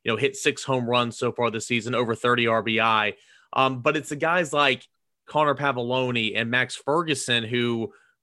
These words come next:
preseason All-Americans that are looking like, to me, that they're starting to maybe turn the corner and try to level up this lineup a little bit. Uh, this lineup's very dangerous, but I don't think it's been as dangerous as it can be so far this year.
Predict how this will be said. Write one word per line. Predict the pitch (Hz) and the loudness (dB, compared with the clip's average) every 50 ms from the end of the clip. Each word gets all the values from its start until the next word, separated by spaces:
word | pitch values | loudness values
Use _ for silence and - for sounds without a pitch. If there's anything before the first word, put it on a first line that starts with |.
| _ - | _ -4
preseason | 139 135 127 - 143 131 120 127 | -4 -4 -2 0 -2 0 0 0
All-Americans | 127 123 123 120 120 127 143 156 160 156 - 135 120 107 | 0 0 0 0 2 2 2 2 2 0 -2 -4 -4 -4
that | 127 120 | -4 -2
are | 123 123 | -2 -2
looking | 120 127 156 170 - 156 147 | -2 -4 -6 -6 -6 -4 -2
like, | 135 127 120 - | -2 -2 -2 -4
to | - 123 | -6 -4
me, | 120 135 147 147 135 | -2 0 0 0 0
that | 147 131 | 0 0
they're | 131 135 | 0 -2
starting | 131 131 - 135 131 127 | -2 0 0 0 0 0
to | 127 | -2
maybe | 123 131 127 123 120 | -2 -2 -2 -2 -4
turn | 117 - - - 147 147 143 123 | -8 -10 -8 -6 -6 -4 -4 -6
the | 113 | -6
corner | - _ - 151 156 165 151 139 123 120 113 - - - _ _ | -8 _ -8 -4 -2 -2 0 0 0 0 -2 -4 -8 -18 _ _
and | - 117 | -12 -6
try | - 143 135 | -2 0 0
to | 123 117 | 0 0
level | 110 120 135 139 131 135 | 0 0 0 2 2 2
up | 131 123 123 - | 0 0 0 -2
this | 120 113 - | -8 -12 -10
lineup | 117 117 120 127 127 123 117 107 113 | -6 -4 -4 -2 -2 -2 -4 -4 -4
a | |
little | 104 101 104 104 104 | -6 -6 -6 -6 -6
bit. | 87 104 101 101 95 - _ _ _ _ _ | -6 -4 -4 -4 -4 -8 _ _ _ _ _
Uh, | - - 120 120 | -2 0 2 2
this | 131 139 - | 2 0 0
lineup's | 151 151 160 160 139 123 | 2 2 2 2 2 2
very | 147 165 165 147 | 2 2 2 2
dangerous, | 127 139 139 165 190 151 151 143 135 | 2 2 2 2 0 0 -2 -2 -2
but | - - 135 | -2 -4 -4
I | - 143 147 | -2 0 0
don't | 165 202 190 - | 0 -2 -4 -4
think | - 156 135 | -6 -4 -2
it's | 147 131 - | -4 -4 -4
been | - - 139 139 131 | -2 0 0 0 0
as | 123 110 - | -2 -4 -2
dangerous | 131 127 139 131 139 131 120 123 | -2 -4 -2 -2 -4 -6 -4 -4
as | 117 | -4
it | 117 107 - - | -4 -6 -6 -10
can | - - 151 175 185 151 | -10 -6 -6 -4 -6 -6
be | 123 120 110 | -6 -6 -6
so | 101 - - 117 113 | -6 -6 -6 -6 -6
far | 107 - 127 135 135 | -4 -2 -2 -2 -2
this | 123 98 95 - - | -4 -6 -10 -12 -14
year. | - - - - | -14 -14 -16 -18